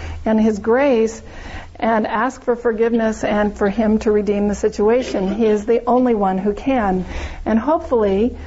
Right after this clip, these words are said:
Tamar's sorrow did that for her. It drove her back to her Heavenly Father, who is the only one who could heal all those wrongs. So,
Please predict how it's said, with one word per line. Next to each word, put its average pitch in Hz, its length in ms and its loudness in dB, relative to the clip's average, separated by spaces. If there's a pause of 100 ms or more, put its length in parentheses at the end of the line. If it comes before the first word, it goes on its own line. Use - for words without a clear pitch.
(240)
Tamar's 254 400 2
sorrow 202 400 0
did 208 280 0
that 202 280 0
for 214 100 0
her. 233 280 2
It 220 440 -2
drove 220 280 0
her 240 100 0
back 202 460 -4
to 226 400 2 (100)
her 240 100 0
Heavenly 226 380 0
Father, 190 420 0
who 202 180 2
is 208 100 0
the - 140 0
only 254 280 2
one 196 240 0
who 202 160 -2
could 214 180 -2
heal 208 280 0
all 196 100 2
those 190 240 0
wrongs. 190 480 -2 (1040)
So, 214 460 0